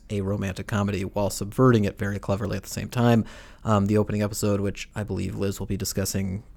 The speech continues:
uh, on indie wire dot com in some regard next week, and we will not spoil on the podcast, is very much something that you should look at as a pointed framing device for the season, um, as well as just a really fun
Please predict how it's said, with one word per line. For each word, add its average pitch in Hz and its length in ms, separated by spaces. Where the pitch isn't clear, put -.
uh, 101 340
on 104 160
indie 104 200
wire 107 200
dot 104 180
com 104 480
in 107 160
some 101 280
regard 101 520
next 110 260
week, 101 200
and - 80
we 101 100
will 101 140
not 98 220
spoil 98 380
on 98 140
the 98 60
podcast, 98 580
is 101 100
very 110 260
much 104 200
something 101 340
that 101 260
you 110 140
should 104 180
look 104 200
at 101 300
as 98 520
a 117 80
pointed 104 440
framing 101 360
device 92 360
for - 100
the 85 100
season, 185 440
um, 98 560
as 101 200
well 98 200
as 92 120
just - 220
a 92 80
really 98 320
fun 98 560